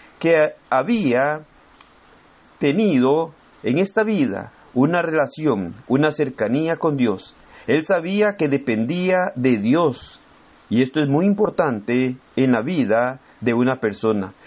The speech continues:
el reconocer que depende constantemente de Dios. Porque cuando reconocemos que nuestra dependencia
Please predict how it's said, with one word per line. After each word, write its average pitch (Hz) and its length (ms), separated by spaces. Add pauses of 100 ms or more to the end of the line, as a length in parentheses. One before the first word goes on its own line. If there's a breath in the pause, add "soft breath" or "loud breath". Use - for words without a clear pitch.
(160 loud breath)
el 147 140
reconocer 147 920 (440)
que 147 140
depende 135 760 (140 loud breath)
constantemente 127 1000
de 95 100
Dios. 92 400 (480 loud breath)
Porque 131 260
cuando 131 240
reconocemos 127 1000 (160)
que 117 120
nuestra 113 360
dependencia 123 1040